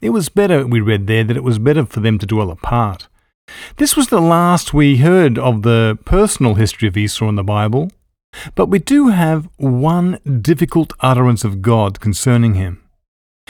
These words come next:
In discussing God's election of Jacob and his descendants as his chosen people,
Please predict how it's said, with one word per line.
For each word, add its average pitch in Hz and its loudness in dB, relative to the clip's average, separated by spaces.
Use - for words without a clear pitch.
In 185 2
discussing 208 -2
God's 123 0
election 120 0
of 104 -2
Jacob 113 0
and 107 -4
his 107 -4
descendants 110 -2
as 117 0
his 110 -4
chosen 107 -4
people, 123 -4